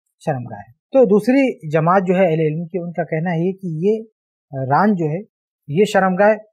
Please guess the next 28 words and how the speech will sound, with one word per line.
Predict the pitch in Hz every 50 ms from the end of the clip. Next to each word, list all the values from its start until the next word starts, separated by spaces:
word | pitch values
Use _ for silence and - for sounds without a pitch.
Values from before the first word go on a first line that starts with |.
| _ _ _ _ _ _ _ _
में | 160 170 196 196
शामिल | - 185 165 170 175 160
नहीं | 147 127 123 127 123 113
है, | 104 107 113 _ _ _ _ -
इसलिए | 220 196 - 233 254 240 - 190
आदमी | 190 185 170 202 214 220
इसको | 208 - 233 208
खोल | - - 165 151
सकता | - 135 - _ - 135
है। | - _ _ -
इन | 233 262 254
हजरात | 240 240 254 254 269 262 262
की | - - 262 269 240 - _ _ _ _ _ _ _ -
जो | 156 151 185 190 180
सबसे | - 185 - - 208 185
मजबूत | 160 156 139 151 202 262 208
दलील | 180 190 190 214 226
है | 247
वो | 254 233
सही | - 196 185
बुखारी | 170 160 - 180 196 208
की | 175 165
हदीस | 165 196 175 - 196
है, | 214 _ _ _ _ _ _ _ _ _ -
हदीस | 151 151 190 180 -
नंबर | 170 175 175
तीन | 170 - _ _ _ - 190 190 208 208 202
सौ | 190 - - 165